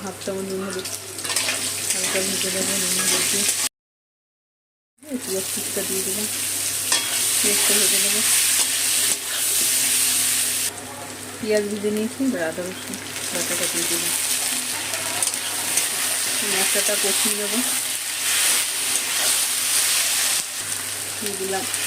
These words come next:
মেখে রাখা মাংসটা। মাংসটা কষিয়ে নেব। কষে কষে মশলা বাটার জলটা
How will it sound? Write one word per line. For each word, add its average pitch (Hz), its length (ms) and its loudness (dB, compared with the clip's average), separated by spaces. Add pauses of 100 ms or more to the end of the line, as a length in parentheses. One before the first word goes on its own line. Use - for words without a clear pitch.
(160)
মেখে 196 260 0
রাখা 190 240 0
মাংসটা। 185 440 0 (1700)
মাংসটা 202 520 4
কষিয়ে 190 380 4
নেব। 170 280 4 (4000)
কষে 214 280 -4
কষে 214 260 0 (560)
মশলা 196 300 2
বাটার 190 280 2
জলটা 180 280 0